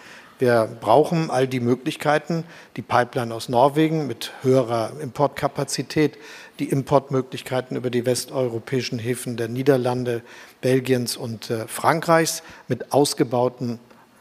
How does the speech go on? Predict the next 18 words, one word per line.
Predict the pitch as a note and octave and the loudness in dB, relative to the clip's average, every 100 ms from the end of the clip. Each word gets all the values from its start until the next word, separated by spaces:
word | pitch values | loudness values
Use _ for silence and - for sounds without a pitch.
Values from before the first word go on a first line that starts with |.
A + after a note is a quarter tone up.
| _ _ A2+ | _ _ 0
Leitungskapazitäten, | B2+ D3+ C3+ - C#3 - B2 - A#2+ C#3 C#3+ | 0 2 -2 0 -2 -2 -4 -4 -2 -2 0
sodass | A#2+ A#2 A2 A#2+ | -2 -2 -4 -2
mehr | B2 C#3 C#3 C3+ - - - | 2 4 4 0 -16 -20 -4
nach | B2+ B2 | 0 0
Deutschland, | - B2+ B2+ - C3+ A#2+ | 2 2 2 0 -2 -2
und | A2 | -8
wir | |
sind | A2+ A2+ | -8 -8
ja | B2 | -8
auch | G#2+ | -10
ein | |
Transitland, | - B2 A2 A#2 B2 B2+ B2 A#2 - | -8 -6 -6 -8 -4 0 0 -2 -4
nach, | A2+ - - | -4 -4 -6
äh, | B2 A#2 - - B2+ - - | -6 -6 -14 -16 -14 -14 -6
Europa | B2+ A2 D3 E3+ C#3+ | -4 2 4 4 0
gepumpt | C#3 - D#3+ D#3 D3+ | 0 2 2 2 2
werden | C#3 C#3 | 2 0
kann. | C#3 C#3 | 0 0